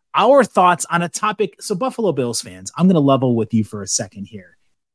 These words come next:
This season, we've talked about this before. The Buffalo Bills, once again, have Super Bowl dreams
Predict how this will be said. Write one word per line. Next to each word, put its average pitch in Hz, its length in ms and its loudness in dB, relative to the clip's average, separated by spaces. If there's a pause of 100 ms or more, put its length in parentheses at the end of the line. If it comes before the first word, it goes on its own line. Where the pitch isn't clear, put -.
(200)
This 214 280 -4
season, 151 520 0
we've 196 200 0
talked 175 320 0
about 131 200 -2
this 117 140 -10
before. 95 560 -20 (240)
The 147 80 -10
Buffalo 220 380 0
Bills, 139 500 0 (220)
once 175 340 -2
again, 117 480 -2 (220)
have 147 240 -2
Super 190 360 -2
Bowl 143 280 0
dreams 107 640 -6